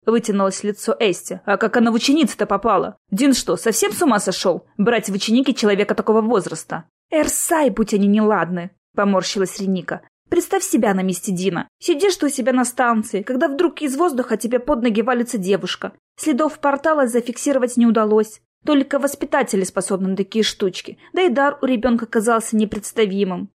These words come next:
Подобных ей за всю историю безумных бардов ещё не встречалось. Мог ли Дин не взять её в ученицы?» «Не мог», вынужден был согласиться Эсти. «Ладно, Ари прав, лучше всем туда сходить, не то мало ли.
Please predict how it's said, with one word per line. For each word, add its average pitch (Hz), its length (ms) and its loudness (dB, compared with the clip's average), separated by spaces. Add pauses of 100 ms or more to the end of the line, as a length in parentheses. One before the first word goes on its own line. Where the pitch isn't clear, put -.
(120)
Подобных 240 560 0
ей 302 200 4
за 214 100 2
всю 262 200 -2
историю 247 400 2
безумных 226 480 2
бардов 247 320 0
ещё - 180 -4
не 247 100 4
встречалось. - 720 -4 (260)
Мог 302 300 0
ли 214 120 -2
Дин 311 340 0
не 240 120 6
взять 277 360 -2
её 285 140 4
в 277 60 0
ученицы?» 302 680 0 (320)
«Не 202 180 2
мог», 160 400 0 (260)
вынужден 180 600 0
был 175 120 0
согласиться 185 600 -2
Эсти. - 500 -2 (280)
«Ладно, 180 380 0
Ари 202 140 2
прав, 185 380 -2
лучше 220 200 0
всем 220 260 -2
туда 160 200 -2
сходить, - 540 -8
не 190 80 -4
то 185 120 0
мало 196 260 2
ли. 170 200 -2